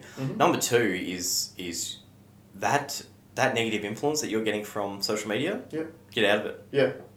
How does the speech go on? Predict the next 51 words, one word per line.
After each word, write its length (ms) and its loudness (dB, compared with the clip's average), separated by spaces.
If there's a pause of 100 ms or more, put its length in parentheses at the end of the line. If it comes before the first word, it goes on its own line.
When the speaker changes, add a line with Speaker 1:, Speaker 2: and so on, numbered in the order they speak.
(160)
Speaker 2:
Get 120 4
out 140 4
of 60 -6
it. 180 -10 (120)
Speaker 1:
Yep. 200 -2 (400)
Speaker 2:
So 560 6
there 240 8
is 160 0
lots 240 4
of 60 -2
that, 160 2
and 140 6
that 140 12
is 160 4
not 140 4
something 240 0
that 200 0
I 180 0
had 160 -2
to 60 -12
deal 140 -4
with. 300 -8
You're 120 2
right. 220 4
I, 140 4
I 220 4
Speaker 1:
Exactly, 480 8
and 140 4
it's, 320 0
I 120 4
think 180 2
it's 140 0
really 260 2
tough 240 2
on 160 2
kids. 460 -6
Speaker 2:
Yeah. 320 4
Speaker 1:
Um, 640 4 (560)
and 200 6
Speaker 2:
And 120 12
it, 240 8
because, 520 8 (300)
just 220 8
because 260 4
of 100 2
the 80 8
number, 460 6
so 140 4
if 280 4
you 140 6
had, 440 2